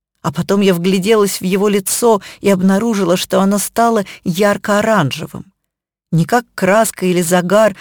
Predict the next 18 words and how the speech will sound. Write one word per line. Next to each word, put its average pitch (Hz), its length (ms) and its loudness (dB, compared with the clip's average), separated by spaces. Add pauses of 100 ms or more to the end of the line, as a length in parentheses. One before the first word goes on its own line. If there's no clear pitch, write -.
(140)
а - 120 -4
как 185 180 -2
будто 214 280 -2
его 214 220 0
изнутри 202 600 0
подсвечивают 214 920 -2 (360)
оранжевой 202 560 2
лампой. 202 680 0 (600)
Я 196 200 -2
протянула 214 520 -4
к - 120 -10
нему 220 220 0
руку, 247 440 -6 (400)
проверить, 190 560 -2
не 190 160 4
горит 190 380 0
ли 208 140 -2
лицо. 202 600 -4